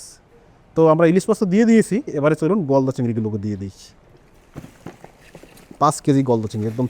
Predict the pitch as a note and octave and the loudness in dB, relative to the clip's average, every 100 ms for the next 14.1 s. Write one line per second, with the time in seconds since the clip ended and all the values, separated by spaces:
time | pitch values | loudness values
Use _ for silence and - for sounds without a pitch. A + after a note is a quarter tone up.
0 | - C#3 - C#3 D3 C#3 A#2+ B2 C3+ A#3+ | -2 -4 -2 -2 0 0 0 -2 0 -2
1 | - _ _ _ - _ - - C3+ C3 | -4 _ _ _ -20 _ -8 -2 -2 -2
2 | - C3+ D3 D#3+ C#3 C#3 C3 - C#3 E3+ | 0 2 4 2 2 0 -2 -4 -6 -6
3 | - F#3+ - C3+ A#2+ A2+ - - - C#3 | -4 -4 -2 -2 0 -2 -2 -2 -4 -6
4 | - C#3+ - B2 - G2+ G#2+ A#2 D3+ C4 | -4 -8 -6 -6 -6 -8 -10 -6 -4 -6
5 | _ _ - - A2+ D#3 - D3+ D#3 D#3+ | _ _ -20 -14 0 0 2 4 6 4
6 | - D3+ F3 D#3+ G#3+ - C3+ D3 D3 - | 2 4 8 8 6 0 -2 2 2 2
7 | C3 F3 E3+ D#3 C#3 - C3 B2+ B2 C3 | 2 4 2 0 -4 2 4 6 4 2
8 | A2+ A#2 A2 A#3+ - - - - D#3 - | 2 2 2 0 -2 -20 -20 0 0 4
9 | F#3 F3 D3 D#3+ E3 E3+ E3 F3 C#3+ C3+ | 6 8 6 6 6 4 6 6 6 4
10 | C3+ C#3 D#3+ D#3 D3+ F#3 C3 B2 C3 C3+ | 0 0 0 2 2 4 2 0 -2 -2
11 | B2+ - D#3 G#3+ - - - - A#2+ C3+ | -2 2 2 2 -4 -20 -20 -8 -2 0
12 | C3+ A#2+ A#2+ C3 G3 - F3 C#3 D3 C#3+ | 0 0 0 6 6 8 4 6 6 6
13 | C#3 C3+ A#2+ - B2+ - A#2 A2 G2+ G2 | 4 2 0 0 -2 0 -2 0 0 -2